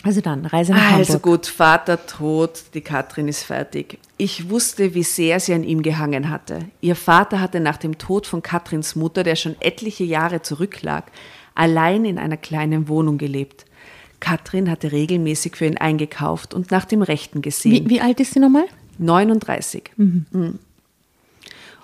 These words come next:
Speaker 2: Da Herr Thomassen mit seinen neunundsiebzig Jahren schon etwas wackelig auf den Beinen war.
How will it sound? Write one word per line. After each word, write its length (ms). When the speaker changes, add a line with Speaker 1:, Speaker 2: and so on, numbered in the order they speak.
Speaker 2:
Da 140
Herr 340
Thomassen 960
mit 180
seinen 340
neunundsiebzig 800
Jahren 320
schon 200
etwas 420
wackelig 420
auf 100
den 180
Beinen 380
war. 220